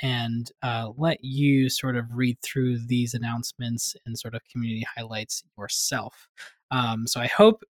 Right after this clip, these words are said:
that was, um, useful to everyone listening who wasn't at KubeCon or maybe wanted a recap when it came to, uh, you know, the data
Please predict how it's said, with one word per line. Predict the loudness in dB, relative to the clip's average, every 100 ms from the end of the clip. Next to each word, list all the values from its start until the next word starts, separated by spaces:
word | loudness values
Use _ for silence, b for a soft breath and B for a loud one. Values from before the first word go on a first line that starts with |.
| _
that | 2 6 6 4
was, | 0 4 6 6 2 0 -2 -2 0
um, | 2 4 2 6
useful | 6 6 6 4 4
to | 2
everyone | 2 2 6
listening | 6 6 8 8 8 6 2 _
who | 0 4
wasn't | 8 10 10
at | 8 6
KubeCon | 4 6 6 8
or | 8
maybe | 6 4 2
wanted | 0 0 -2
a | -2
recap | 2 2 2 2 2
when | -2
it | -6
came | -2 -2 -2
to, | -2 -2 -4 -8 _ B B _
uh, | -4 -4
you | -4
know, | -4 -4 -6
the |
data | -4 -2 0 0 -2